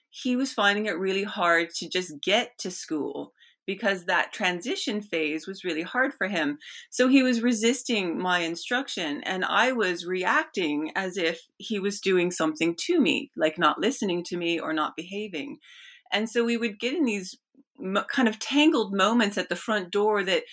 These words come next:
would get pretty frenzied, where he would start crying or I would get upset and maybe raise my voice. And I just went, "This is not how I want to do this." So I started looking at myself. What, what am I doing here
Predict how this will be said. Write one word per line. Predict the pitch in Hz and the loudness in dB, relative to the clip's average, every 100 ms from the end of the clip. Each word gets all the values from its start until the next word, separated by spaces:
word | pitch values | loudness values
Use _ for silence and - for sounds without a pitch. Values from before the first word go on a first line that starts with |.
| - - - | -16 -20 -6
would | 226 208 | -4 2
get | 233 196 - _ | 2 2 -4 _
pretty | - 320 | -2 0
frenzied, | 330 - 233 240 302 226 190 | 0 0 2 6 6 4 -2
where | 175 175 | 2 2
he | 185 - 220 | 2 -2 -4
would | 214 175 | -4 -8
start | - 185 156 | 2 2 2
crying | - 226 220 220 214 | 0 0 2 2 2
or | 180 | 2
I | 170 190 | 2 2
would | 196 | 0
get | 196 190 | 0 0
upset | 185 - 196 196 | 0 0 -2 -2
and | 196 | -2
maybe | 185 180 165 | -2 -2 -2
raise | 160 185 185 | 0 0 0
my | 175 175 | 0 0
voice. | 180 180 185 - | 0 0 0 -2
And | - 180 | -2 0
I | 185 | 0
just | 196 - | -4 -2
went, | 180 165 - | -2 -2 -6
"This | 220 285 | -8 -6
is | 190 | -4
not | 165 160 - - | 0 2 0 -4
how | 190 156 | -6 -4
I | |
want | 151 147 | -2 -4
to | 151 | -6
do | 190 262 | -6 -6
this." | - - - - _ - _ _ | -8 -8 -16 -20 _ -20 _ _
So | - 220 208 | -6 2 2
I | 185 208 | 4 0
started | 208 220 220 214 202 - - | 0 0 2 0 -2 -6 -6
looking | 180 190 190 | -6 -4 -4
at | 165 | -2
myself. | 151 170 - 139 - - - - | -2 -2 -4 -4 -6 -12 -16 -4
What, | 175 175 165 | 2 2 4
what | 170 | 4
am | 165 | 4
I | 160 165 | 4 4
doing | 160 156 151 | 2 0 0
here | 185 156 139 139 | 0 2 2 0